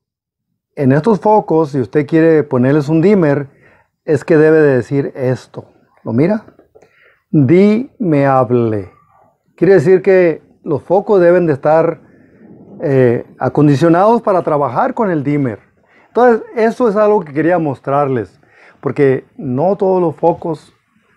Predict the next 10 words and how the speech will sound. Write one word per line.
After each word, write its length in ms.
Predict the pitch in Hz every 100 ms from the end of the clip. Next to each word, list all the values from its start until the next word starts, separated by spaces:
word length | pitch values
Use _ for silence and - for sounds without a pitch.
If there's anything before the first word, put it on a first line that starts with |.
| _
pueden 300 | - 139 143
bajar 460 | 135 113 131 135 131 -
la 100 | 127
intensidad. 680 | 113 127 107 120 104 98 - _ _ _ _ - -
Entonces, 560 | 131 175 175 170 120 - - - _ _ _ _
quizás 560 | - 160 180 262 262 -
en 160 | 190 170
algún 420 | 165 180 226 196
foco 360 | 202 214 214
diga 500 | 180 185 185 170 131